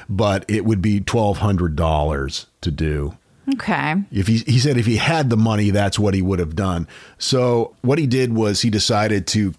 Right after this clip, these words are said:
Speaker 1: cast his foot in plaster to memorialize it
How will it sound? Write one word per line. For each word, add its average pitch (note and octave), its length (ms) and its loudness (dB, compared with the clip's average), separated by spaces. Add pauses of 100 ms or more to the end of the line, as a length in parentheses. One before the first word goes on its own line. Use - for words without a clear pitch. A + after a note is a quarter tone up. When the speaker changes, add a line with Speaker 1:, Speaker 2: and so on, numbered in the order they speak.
Speaker 1:
cast C#3 420 -2
his A#2 180 0
foot A#2+ 280 -2
in F2 220 -2
plaster G#2 800 -2 (540)
to A#2 100 2
memorialize D#2 1040 0
it D#2 140 -10